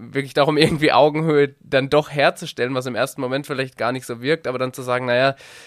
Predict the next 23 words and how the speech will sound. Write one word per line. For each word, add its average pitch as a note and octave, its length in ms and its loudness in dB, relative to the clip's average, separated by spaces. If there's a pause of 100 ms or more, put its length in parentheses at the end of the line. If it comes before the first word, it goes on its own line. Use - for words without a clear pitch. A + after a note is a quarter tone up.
(120)
man C3 140 -2
muss C#3+ 220 0
sich D#3 120 -6
schon C#3 140 -2
auch B2 120 -2
damit B2+ 280 -4
beschäftigen, B2 500 -6
um G2 120 -8
eben G#2+ 160 -8
Teil A#2 220 -2
dieser A2+ 220 -6
Community A#2+ 680 -10
zu - 120 -18
sein." A#2+ 200 0
Es A#2 100 -12
geht B2 180 -6
nicht, B2+ 220 -8
dass B2+ 140 -4
man A#2+ 180 -2 (1000)
einfach A2+ 300 -8
dann A#2+ 180 -2
nur A#2+ 200 -2
quasi A#2 320 -2